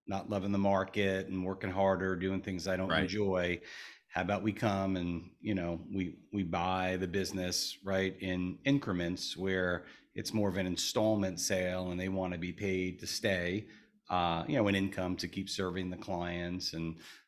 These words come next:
Speaker 1: uh, ultimately the equity exchange, the full equity gets purchased, uh, say over a three to five year period of time." And I think you're exactly right. What we've experienced there,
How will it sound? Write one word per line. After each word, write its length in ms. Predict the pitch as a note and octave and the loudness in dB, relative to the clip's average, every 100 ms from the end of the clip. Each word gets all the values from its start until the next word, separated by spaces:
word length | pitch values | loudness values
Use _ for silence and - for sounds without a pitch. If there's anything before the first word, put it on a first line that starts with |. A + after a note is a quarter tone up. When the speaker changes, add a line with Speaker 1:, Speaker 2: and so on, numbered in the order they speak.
| _ | _
Speaker 1:
uh, 440 | F#2 F2 E2+ D#2+ F2 - | 0 2 2 0 0 0
ultimately 600 | G2 G2 F2+ F2 F#2 F2 | 0 0 -2 -2 -2 0
the 180 | F#2 | 2
equity 460 | G2+ G#2+ G#2 F2+ F2 | 2 2 0 0 0
exchange, 720 | E2 - F2+ E2+ E2+ E2 E2 | -2 -4 -2 -2 -2 -2 -4
the 80 | F2 | -8
full 260 | - F#2+ F#2 | -2 0 0
equity 380 | F#2+ F#2 F2 | -2 -2 -2
gets 260 | E2 E2 - | -4 -6 -2
purchased, 560 | - F#3+ - F#2+ - - - - _ F2+ | 2 2 2 0 0 -6 -14 -20 _ 0
uh, 300 | F2 E2+ E2 - - | 2 2 0 -8 -10
say 180 | - F2+ | -4 -2
over 240 | F2+ F2 | -2 -4
a 40 | F2 | -4
three 260 | G2+ F#2+ | 0 0
to 80 | E2+ | 0
five 340 | - F2 F2 | 0 0 0
year 220 | E2+ E2+ E2+ | -2 -4 -4
period 360 | F#2 E2+ E2+ | -2 -2 -2
of 80 | - | -2
time." 440 | C#3 C3 A#2+ G#2+ | 2 2 4 2
And 200 | F2 E2 - - _ - | 2 -2 -8 -20 _ -2
I 60 | |
think 220 | G2 C3 | 2 4
you're 160 | G#2+ F#2 | 4 2
exactly 460 | E2 G#2+ F2+ F#2 F2 | 2 2 0 -2 -4
right. 260 | F#2 F#2 | -2 -2
What 120 | E2+ E2+ | -4 0
we've 200 | G#2+ G2 | 0 2
experienced 720 | F#2+ - G2 F#2 F2+ E2 - | -2 -2 0 0 -2 -2 -2
there, 500 | F#2+ F2+ F2 E2+ | 0 0 0 0